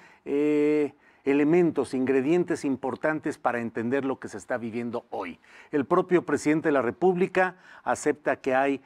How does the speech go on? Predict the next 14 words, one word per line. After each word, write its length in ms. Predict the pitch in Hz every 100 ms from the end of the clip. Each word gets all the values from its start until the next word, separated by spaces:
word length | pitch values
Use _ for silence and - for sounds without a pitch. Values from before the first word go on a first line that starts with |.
| _
estas 340 | - 117 147 117
dificultades, 840 | 117 107 110 - 156 160 165 - -
este 300 | 165 - 156
momento 520 | 143 135 151 139 139
crítico, 840 | - 165 190 190 180 - 185 185 180 - -
y 80 | 135
lo 140 | 139
ubica 640 | 139 120 196 190 - 113 - _ _
en 120 | 131
los 180 | 131 -
términos 520 | 170 170 170 170 147
de 100 | 143
esta 300 | 143 - 147
efervescencia 1200 | 131 - 127 123 127 170 175 160 - 127 110 95